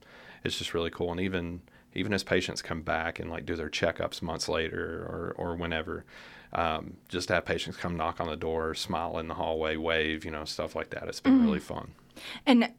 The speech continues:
Speaker 2: you and I are roughly the same age.
Speaker 1: Mm-hmm.
Speaker 2: And I know for me growing up, my younger brother got this more than I did because I wasn't a gamer, but our parents were always like, "You don't need to be gaming all the time."
Speaker 1: Right,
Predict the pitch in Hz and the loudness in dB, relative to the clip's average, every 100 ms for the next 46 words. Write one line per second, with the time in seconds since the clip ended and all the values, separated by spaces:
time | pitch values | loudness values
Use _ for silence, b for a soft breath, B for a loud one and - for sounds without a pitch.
0 | - - 240 349 294 220 185 180 175 - | -4 6 8 10 10 10 10 8 6 4
1 | 208 190 - 180 170 180 190 165 170 - | 6 6 6 4 4 2 2 0 0 -2
2 | 240 - 98 92 B B - 247 233 220 | -2 -2 0 0 B B 6 8 10 10
3 | 214 214 214 - - - - - 247 262 | 8 8 4 -2 -8 -18 -2 8 10 12
4 | 220 208 214 202 285 339 226 208 180 180 | 8 8 8 10 10 8 10 10 10 10
5 | 160 - 233 220 196 202 233 247 220 196 | 10 10 10 10 4 8 10 10 10 10
6 | 202 180 190 - 190 170 160 - - 180 | 12 10 8 6 8 10 8 2 0 6
7 | 175 190 190 175 147 160 180 - 175 - | 8 10 10 10 8 6 2 2 0 4
8 | 165 165 147 156 - 165 175 160 160 - | 6 6 4 -2 -8 2 6 6 4 0
9 | 165 175 180 151 131 196 214 190 - - | 2 4 4 6 4 8 10 8 6 -12
10 | b b b - 214 220 233 214 - 190 | b b b 8 8 10 8 6 8 10
11 | 165 185 180 180 156 117 - - - - | 10 8 6 6 6 6 -2 -12 -16 -20
12 | - - _ - - - - 269 269 - | -20 -20 _ -20 -20 -20 -4 0 0 0
13 | - 277 339 359 330 381 339 302 339 320 | 2 6 6 6 2 4 4 4 4 4
14 | 320 302 302 302 285 311 302 294 277 277 | 6 8 6 4 6 8 10 10 10 8
15 | 285 | 6